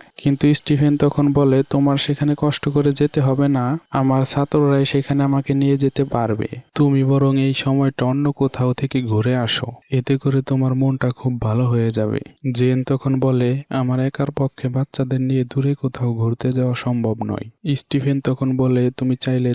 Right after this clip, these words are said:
জোনাথনকে সাথে করে নিয়ে যেতে পারো, এতে আমার কোনো আপত্তি নেই।" জেন বলে, "জোনাথন অন্যরকম মানুষ, সে ঘুরতে যাওয়ার জন্য রাজি হবে না।" এজন্য স্টিফেন নিজেই জোনাথনের সাথে দেখা করতে যায়। স্টিফেন বলে,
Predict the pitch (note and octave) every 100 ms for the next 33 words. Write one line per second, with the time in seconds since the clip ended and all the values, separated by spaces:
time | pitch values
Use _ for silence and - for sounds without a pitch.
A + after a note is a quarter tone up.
0 | - B2+ B2+ - B2 B2+ B2 - B2 B2
1 | - B2 B2 B2+ C3 C3 - B2+ B2 A2+
2 | - - - C3 - C3 B2+ C3 C3 -
3 | C3 B2+ B2+ - - - B2 A2+ G2+ A2
4 | A#2+ - B2 C3 B2+ C3 C3+ B2+ B2+ C3
5 | C3 C3 C3 B2+ C3+ C#3 C3+ C3+ C3 C3
6 | C3 B2+ C3 D3+ - - - - B2 A#2+
7 | A#2 - C3 C3 C3 C3 B2+ B2 A#2+ B2
8 | B2 B2 G#2+ A2 A2+ G#2+ G#2+ B2 - C3+
9 | C3 C3+ C3+ C3+ - C#3 B2+ C3 C3 C#3
10 | C3+ B2+ B2+ C3+ C#3 C3 B2+ C3 - C3
11 | - B2 B2+ - A#2+ B2 A#2+ A#2+ A2 G#2+
12 | A2+ - C#3 - D3 C#3 C#3 C#3 C#3 C3+
13 | C3